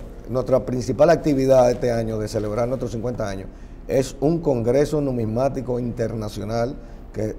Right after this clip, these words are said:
lo, lo bautizamos Las Américas, Américas,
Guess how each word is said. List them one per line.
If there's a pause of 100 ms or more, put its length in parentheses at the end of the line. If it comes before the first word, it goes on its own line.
(200)
lo,
lo
bautizamos (180)
Las
Américas,
Américas,